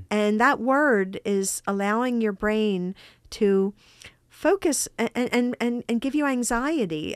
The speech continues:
or fear about things that may or may not happen. So it's not a really helpful word for the past.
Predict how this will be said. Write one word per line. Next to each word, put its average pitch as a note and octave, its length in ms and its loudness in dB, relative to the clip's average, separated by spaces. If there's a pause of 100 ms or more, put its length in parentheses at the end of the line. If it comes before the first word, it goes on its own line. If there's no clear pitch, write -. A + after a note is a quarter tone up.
or A#3 220 -2
fear C4+ 520 0
about G3+ 500 -2
things B3 420 -4
that A3 160 -4
may A#3 400 -2
or G3+ 120 -4
may G3 220 -2
not E3+ 240 -6
happen. A#3+ 560 -8 (880)
So B3 220 2
it's - 180 -2
not E4 300 2 (760)
a G#3 140 -4
really B3 560 2
helpful G#3 480 0
word F3 460 -2 (280)
for - 220 -8
the E3+ 100 -8
past. - 640 -8